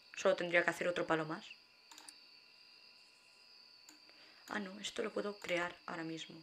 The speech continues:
A ver, aquí. Necesitaría cinco. Sierra. Bueno, eh, no me quiero distraer, joder. Siempre me pasa lo mismo, tío.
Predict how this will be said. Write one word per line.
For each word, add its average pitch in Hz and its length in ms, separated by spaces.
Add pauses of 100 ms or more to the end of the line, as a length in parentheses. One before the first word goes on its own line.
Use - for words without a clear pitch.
(640)
A 175 100
ver, 165 140
aquí. 160 320 (720)
Necesitaría 170 540
cinco. 165 480 (680)
Sierra. 165 500 (380)
Bueno, 170 400 (400)
eh, 190 260
no 196 240
me 226 120
quiero 220 180
distraer, 247 380
joder. - 280 (520)
Siempre 185 300
me 190 120
pasa 190 240
lo 208 80
mismo, 175 300
tío. 190 200